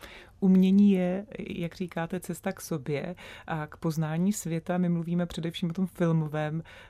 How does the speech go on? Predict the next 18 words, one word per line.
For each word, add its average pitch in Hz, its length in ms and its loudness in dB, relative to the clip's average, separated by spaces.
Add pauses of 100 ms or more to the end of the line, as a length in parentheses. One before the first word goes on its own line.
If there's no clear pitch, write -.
(100)
médiu. 147 720 -2 (400)
Vy 170 100 0
sama 160 400 -2 (200)
jste 156 380 -10 (180)
studovala 160 560 -6
filmovou 156 440 -8
animaci 151 680 -8
a 147 40 -10 (360)
experimentální 151 840 -6
film. 143 360 -10
Tak 160 220 -6
jaké 170 280 0
objevy 156 380 0
jste 180 200 -6
pro - 180 -8
sebe 330 280 -4
třeba - 260 -6
skrze 151 440 -6